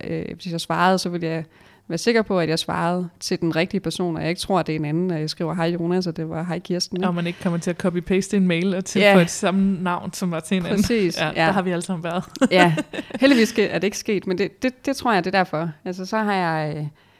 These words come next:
Speaker 1: ja, så har jeg fulgt det her system, og så har jeg sådan, øh, sagt, "Nå, men jeg må, må maks sende, have fem, altså fem, øh,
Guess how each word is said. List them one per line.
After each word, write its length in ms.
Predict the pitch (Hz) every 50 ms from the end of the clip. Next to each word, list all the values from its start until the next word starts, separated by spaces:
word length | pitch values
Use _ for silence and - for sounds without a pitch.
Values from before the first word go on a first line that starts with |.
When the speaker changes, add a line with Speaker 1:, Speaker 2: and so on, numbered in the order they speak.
| _ _ _ _ _ -
Speaker 1:
ja, 80 | 175
så 140 | 175 - 254
har 80 | 226 226
jeg 100 | 208 202
fulgt 240 | - 240 208 -
det 100 | - 202
her 200 | 190 214 196 175
system, 440 | 175 - - 196 - - 214 190 185
og 60 | 180
så 120 | - - 220
har 120 | 196 208
jeg 100 | 190 180
sådan, 360 | 185 - 196 175 170 165 170 - _ _ _ _ _ _ _ _ _ _ _
øh, 340 | - 175 170 160 - - 185 190 _ -
sagt, 320 | - - 180 180 180 -
"Nå, 80 | 180 170
men 80 | 170 170
jeg 120 | 170 165
må, 300 | 170 170 180 180 180 175 170 _ _ -
må 100 | 185 202
maks 260 | 214 220 220 220 -
sende, 420 | - 202 180 180 185 190 196 196 180
have 100 | 196 196
fem, 360 | - - 240 220 - - _ _ _ _ _ _ _ _ _ _ _ _ _ -
altså 240 | 190 - - 170 165
fem, 320 | - - - 247 226 - -
øh, 400 | - 170 156 151 147 156 151 151